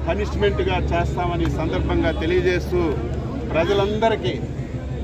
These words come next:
కార్యకర్తలందరికీ, నాయకులందరికీ కోరుతున్నాను, నన్ను సహకరించండి. మీ గౌరవాన్ని పెంచే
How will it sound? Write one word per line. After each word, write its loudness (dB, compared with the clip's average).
కార్యకర్తలందరికీ, 2
నాయకులందరికీ 0
కోరుతున్నాను, 2
నన్ను 0
సహకరించండి. 0
మీ 4
గౌరవాన్ని 4
పెంచే 0